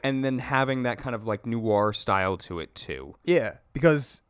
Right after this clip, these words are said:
Speaker 2: there's so many things of you don't know. Like, there's so many, who is this person?
Speaker 1: Mm-hmm.
Speaker 2: And then they, they are revealed to be something, and then all of a sudden, a half hour later, there's somebody completely different.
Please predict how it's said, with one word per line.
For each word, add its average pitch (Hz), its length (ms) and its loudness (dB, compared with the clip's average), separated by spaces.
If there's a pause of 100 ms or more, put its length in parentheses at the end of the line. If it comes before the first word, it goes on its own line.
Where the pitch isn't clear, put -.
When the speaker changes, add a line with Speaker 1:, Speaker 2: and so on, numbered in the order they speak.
Speaker 2:
there's 151 240 2
so 147 480 6
many 135 400 0
things 123 480 -4
of 110 240 -2
you 117 120 -2
don't 117 280 -2
know. 110 480 0
Like, 117 180 -4
there's 131 160 0
so 143 480 4
many, 117 640 -2 (840)
who 151 260 2
is 131 180 2
this 123 160 -4
person? 117 640 -2
Speaker 1:
Mm-hmm. 80 160 -8
Speaker 2:
And 123 100 -4
then 120 120 -2
they, 120 340 0
they 127 140 4
are 123 120 6
revealed 131 400 2
to - 80 -10
be 120 120 -2
something, 117 500 -2
and 110 180 -4
then 113 460 -2
all 120 120 2
of 117 60 0
a 117 60 -2
sudden, 110 500 0 (180)
a 131 60 -4
half 131 240 2
hour 117 140 6
later, 113 240 2
there's 110 160 -2
somebody 110 220 -2
completely 110 320 -2
different. 107 360 -4